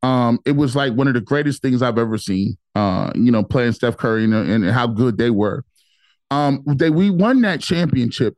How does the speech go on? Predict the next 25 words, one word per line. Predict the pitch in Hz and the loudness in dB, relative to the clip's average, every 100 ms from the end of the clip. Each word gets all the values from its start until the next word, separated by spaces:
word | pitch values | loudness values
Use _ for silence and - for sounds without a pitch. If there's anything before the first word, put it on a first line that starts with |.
| _ | _
And | 135 160 | 0 2
I | 175 | 0
think | - 254 208 - _ _ _ _ _ _ _ _ _ | 0 0 0 -4 _ _ _ _ _ _ _ _ _
that | 175 180 | -4 0
it | 147 | 0
was | 143 - | -2 -2
so | - 220 | -2 0
devastating | 175 120 180 170 120 - 120 113 104 107 127 135 | 0 0 0 -2 -4 -2 -2 -2 -2 -6 -4 -2
because | 139 151 135 | 0 0 0
after | 175 220 226 226 | -2 -2 0 -2
that | 165 170 | 0 -2
happened, | 151 156 147 180 202 196 _ _ _ _ | -2 -2 0 0 0 -4 _ _ _ _
there | - | 0
had | 208 220 | 2 2
already | 202 220 190 | 0 0 -2
started | 147 - 180 165 | -2 -2 -2 0
to | 143 | -2
be | 143 135 | 0 0
rumors | 131 160 151 131 113 | 0 2 2 2 0
and | 113 120 | 0 2
whispers | 143 - - 127 101 107 | 2 0 -2 -2 -2 -2
that | 123 123 - _ _ | -2 -2 -4 _ _
Kyrie | - 175 165 175 | -2 0 2 2
wanted | 160 131 123 | 2 2 0
out. | 143 175 | 0 -2